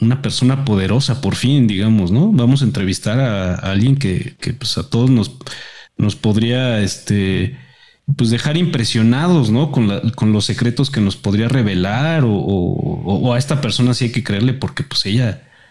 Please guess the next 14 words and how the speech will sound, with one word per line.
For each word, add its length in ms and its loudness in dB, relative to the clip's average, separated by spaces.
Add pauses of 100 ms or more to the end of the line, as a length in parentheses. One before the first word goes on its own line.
(320)
pues, 120 0
imagínate 540 2
qué 120 0
no 120 4
ha 40 2
visto, 340 0
qué 120 0
no 100 4
le 140 2
sabe 260 0
a 80 -4
todo 220 0
mundo, 340 4
¿no? 240 2